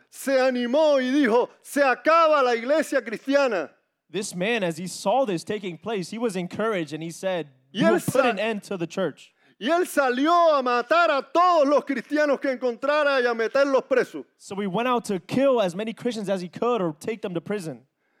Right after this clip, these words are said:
Speaker 1: Pero pasó algo. Estos cristianos salieron de Jerusalén huyendo.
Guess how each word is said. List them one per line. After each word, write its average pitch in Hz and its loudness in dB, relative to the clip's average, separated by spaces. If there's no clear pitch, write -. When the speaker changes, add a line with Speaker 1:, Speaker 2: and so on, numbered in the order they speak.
Speaker 1:
Pero 165 -4
pasó 202 -2
algo. 120 -4
Estos 214 -4
cristianos 240 -4
salieron 240 -2
de 214 0
Jerusalén 202 -4
huyendo. 214 -2